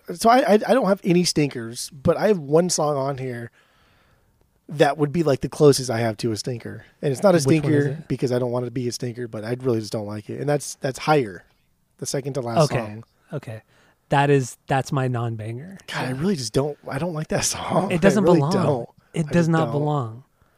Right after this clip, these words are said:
Speaker 2: I guess, I guess we'll get into that when we get through the record, right?
Speaker 1: Yeah.
Speaker 2: As we go through the record?
Speaker 1: Yeah,
Speaker 2: Okay,
Speaker 1: yeah,
Speaker 2: so
Speaker 1: yeah, yeah.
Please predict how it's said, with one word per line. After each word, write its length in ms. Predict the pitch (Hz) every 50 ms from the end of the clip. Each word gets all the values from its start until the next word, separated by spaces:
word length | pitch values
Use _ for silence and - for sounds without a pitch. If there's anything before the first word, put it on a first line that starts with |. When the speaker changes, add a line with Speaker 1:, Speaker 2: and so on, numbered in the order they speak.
| _ _ _ _ _ _ _ _ _ _ -
Speaker 2:
I 60 | 165
guess, 160 | 160 226 220 -
I 60 | 180
guess 180 | 185 233 214 -
we'll 100 | 240 208
get 120 | 165 170
into 220 | 180 202 202 202 160
that 160 | 139 131 131
when 120 | 135 135
we 80 | 139 135
get 140 | 127 135 -
through 140 | - 135
the 60 | 117 113
record, 300 | 139 147 - 127 117 107
right? 240 | 113 120 139 180 - _ _ _ _ -
Speaker 1:
Yeah. 300 | 151 156 165 165 156 143 - - _ _ _ _ -
Speaker 2:
As 100 | 147 123
we 60 | 131
go 100 | 135 135
through 140 | - 139 127
the 60 | 127
record? 360 | 131 131 - 160 156 156 156 - _ _ -
Speaker 1:
Yeah, 60 | 160
Speaker 2:
Okay, 120 | 139 135 120
Speaker 1:
yeah, 60 | 110
Speaker 2:
so 220 | 120 117 156 151 -
Speaker 1:
yeah, 60 | 110 120 123 123 117 107 117
yeah. 80 | 127